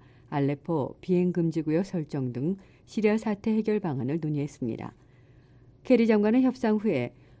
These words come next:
후속 조치가 시급히 필요한 여러 가지 다양한 구상이 오고 갔다고 말했지만 자세한 내용은 밝히지 않았습니다. 케리 장관은 그러나 협상 당사자들이 알레포시의 휴전 협정을 도출하기 위해서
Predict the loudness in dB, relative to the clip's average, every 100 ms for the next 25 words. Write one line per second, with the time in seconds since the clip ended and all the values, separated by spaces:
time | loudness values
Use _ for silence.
0 | -4 0 2 2 2 -2 0 0 0 -2
1 | -2 -2 0 2 2 2 2 0 0 -2
2 | -4 -6 -4 0 2 0 -2 -4 -2 0
3 | 0 -2 -2 -4 -6 -6 -4 -4 -6 -8
4 | -6 -4 -4 -6 -20 -8 -6 -2 -2 0
5 | -2 -2 -4 -4 -6 -8 -6 -4 -4 -4
6 | -8 -8 -8 -16 _ -20 -20 -20 -20 -20
7 | -20 -8 0 2 4 4 4 4 2 2
8 | 2 0 -2 -2 -2 0 -2 -2 -2 -2
9 | -2 -4 -6 -8 -4 -2 -2 -4 -4 -2
10 | -2 -2 0 -2 -2 0 0 -2 -4 -4
11 | -4 -2 -4 -4 -8 -10